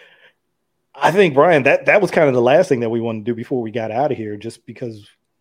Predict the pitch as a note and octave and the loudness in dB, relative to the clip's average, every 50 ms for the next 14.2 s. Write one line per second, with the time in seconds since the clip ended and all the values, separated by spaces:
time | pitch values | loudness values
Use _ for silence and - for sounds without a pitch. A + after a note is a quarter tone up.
0 | _ _ _ _ _ _ - C#3 A2+ A#2 G#2+ A#2+ C3 C3+ - C3+ A2+ G2+ - - | _ _ _ _ _ _ -20 -18 -18 -12 -10 -8 -8 -8 -6 -8 -8 -8 -10 -8
1 | - C3 C3 B2 A#2+ A2+ A2 - - A2 A2 A2 G#2+ - - - - A#2+ A2+ A2+ | -4 -2 -2 0 0 -2 -4 -4 -8 -12 -12 -12 -12 -12 -16 -16 -12 -12 -10 -10
2 | A2 - G2+ G2 - - A#2+ A2+ A2 G#2 - A2+ G#2+ G#2 G#2+ G2+ - G#2 G2+ - | -12 -16 -18 -20 -16 -14 -12 -12 -12 -14 -14 -16 -16 -16 -16 -18 -20 -20 -18 -14
3 | B2 G#2+ G#2+ A2+ A#2+ A2+ A2 G#2 - A#2+ G#2 G2+ G#2+ G2+ G2+ _ _ _ _ _ | -14 -12 -10 -10 -12 -12 -12 -16 -14 -14 -12 -12 -12 -14 -16 _ _ _ _ _
4 | _ _ _ - C3 D3+ C#3 B2+ A#2+ _ _ _ - A2+ A#2+ B2 B2 B2 A#2+ A#2+ | _ _ _ -6 -4 -2 -2 -4 -6 _ _ _ -12 -8 -6 -6 -4 -4 -4 -4
5 | A#2+ A#2+ - - A2+ A2+ G#2+ G#2 A2 B2 B2+ A#2 A2+ - B2 A2+ A2+ - - A2 | -6 -6 -8 -10 -12 -12 -12 -12 -10 -10 -10 -10 -10 -12 -12 -12 -12 -12 -12 -12
6 | A2+ - - G#2+ G2 G#2 G#2+ G#2+ A#2 G#2+ - A#2+ A#2 - G#2+ - A#2+ A2 G#2+ A2 | -12 -12 -16 -20 -20 -20 -16 -16 -16 -14 -14 -16 -16 -16 -12 -10 -8 -8 -8 -8
7 | G#2 G#2+ G#2+ G#2+ G#2+ G#2+ - A2+ G2+ F#2+ - - G#2+ C3 D3+ A2+ G2 - - G#2+ | -10 -10 -10 -10 -10 -10 -10 -12 -14 -14 -16 -12 -10 -8 -8 -8 -10 -12 -16 -16
8 | G2 G2 F#2 _ _ F#2+ F2 _ _ _ _ _ _ _ _ _ _ G#2+ G#2 G#2 | -16 -16 -18 _ _ -20 _ _ _ _ _ _ _ _ _ _ _ -20 -18 -18
9 | G2+ G2 A2+ _ _ - A2 G#2+ - - G#2 G#2 B2 B2 - G2 F#2 G2+ G#2 A2+ | -18 -20 -20 _ _ -12 -12 -12 -12 -16 -14 -12 -12 -12 -14 -16 -20 -18 -16 -16
10 | G#2 G2 F#2+ G2+ A2 A2 G#2 G#2 - A2 F#2+ G2 G2 - - G#2+ F#2 F2+ F#2 G2+ | -16 -14 -14 -16 -16 -16 -16 -16 -16 -18 -16 -16 -18 -12 -12 -12 -12 -10 -10 -6
11 | A2 A2 A2 G#2+ G#2+ - A#2+ B2 B2+ A2 G2+ G2+ G#2 - _ _ _ _ _ _ | -6 -6 -6 -8 -12 -14 -12 -12 -12 -12 -14 -16 -20 -20 _ _ _ _ _ _
12 | _ _ - - B2 A#2 A2 G2+ G2 G2 B2 _ _ _ _ _ _ _ _ _ | _ _ -8 -6 -4 -4 -4 -6 -8 -12 -16 _ _ _ _ _ _ _ _ _
13 | _ _ _ - - B2 G2+ G2+ A2+ B2 C3 _ _ _ _ _ - D#3+ A2 - | _ _ _ -10 -8 -8 -8 -6 -10 -10 -10 _ _ _ _ _ -14 -14 -14 -8
14 | - C#3+ C3 C#3 | -6 -6 -6 -6